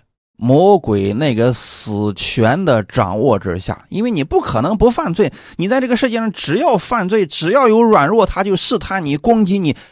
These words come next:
人一定是失败的。这个在圣经上已经给我们有太多的例子了，过去有多少伟大的先知都失败了，除了耶稣之外，其他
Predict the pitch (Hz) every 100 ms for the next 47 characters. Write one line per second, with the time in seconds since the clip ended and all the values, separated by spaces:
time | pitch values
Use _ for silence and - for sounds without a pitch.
0 | _ _ 131 175 175 226 135 101 - 62
1 | - _ _ _ _ _ _ _ _ _
2 | _ _ _ - 185 120 117 107 165 120
3 | 143 165 120 101 120 139 135 95 117 -
4 | - _ - 104 107 - - - 208 101
5 | 123 113 101 80 98 95 71 - - _
6 | - 185 107 - 131 95 - - 359 247
7 | 123 101 80 85 _ _ _ _ _ _
8 | _ _ - 143 165 190 170 131 - 156
9 | 147 135 107 95 - 92 85 - _ _
10 | _ _ _ _ _ - - 175 311 165
11 | 123 139 147 - 139 - 135 120 85 -
12 | 139 165 170